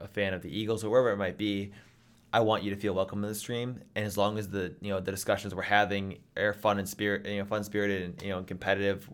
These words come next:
you know, we're, we're good." And, you know, my, my stream is actually taking on that mentality too.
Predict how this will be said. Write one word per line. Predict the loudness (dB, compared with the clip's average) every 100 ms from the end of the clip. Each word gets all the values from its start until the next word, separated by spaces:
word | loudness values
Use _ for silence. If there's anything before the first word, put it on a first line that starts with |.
| -16 -8
you |
know, | -6
we're, | -4 -6
we're | -6
good." | 0 4 4 4 -4 -20 -20 _
And, | 0 2 2 -2 -10 -20 _
you | -4
know, | 0 0 -2 -2
my, | 2 2
my | 2 -2
stream | -2 -4 -2 -2
is | 0 4
actually | 4 2 -4 -4
taking | -2 -4 -2 -2
on | -2
that | -4
mentality | -4 -4 2 4 2
too. | 0 -2 0 -2